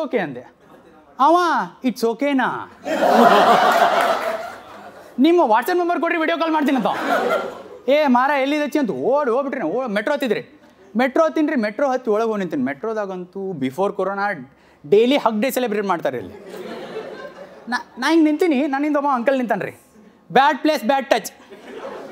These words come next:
Imagine ಮಾಡ್ಕೊರಿ ನೀವು. ನಾ ಪಟ್ನ ಹಿಂದೊಳಿದ್ರೆ, "ಏ, ಹೇ, ಏ ಅಂಕಲ್, ಏನ್ ಮಾಡತ್ತೀರಿ?" "ಏ, nothing, it's fine" ಅಂತ. "ಏ, ಏ,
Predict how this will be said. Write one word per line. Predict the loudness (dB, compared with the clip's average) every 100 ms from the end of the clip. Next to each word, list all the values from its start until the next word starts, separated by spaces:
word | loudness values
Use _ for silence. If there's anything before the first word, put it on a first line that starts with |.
| -18 -20 -20 0
Imagine | 4 4 4
ಮಾಡ್ಕೊರಿ | 0 2 0
ನೀವು. | 2 0 -2 -14 _ -20 -20 -20 -20 -20 -20 2
ನಾ | 4 4
ಪಟ್ನ | 2 -2 0 0
ಹಿಂದೊಳಿದ್ರೆ, | 2 0 2 2
"ಏ, | 2
ಹೇ, | 0 -2 -2 -6 -8 -8 -8 2
ಏ |
ಅಂಕಲ್, | 4 4 4 2
ಏನ್ | 2 2
ಮಾಡತ್ತೀರಿ?" | 0 0 2 4 2 0 -2 -2 0 0 0 -2 -8 -10 -12 -14 -4 4
"ಏ, | 4
nothing, | 4 4 2
it's | 0 0
fine" | 0 2
ಅಂತ. | 0 -4 -8 -12 -6 2 2 2 2 0 -2 -4 -6 -8 -8 -12 -14 -16 -4 0
"ಏ, |
ಏ, | 2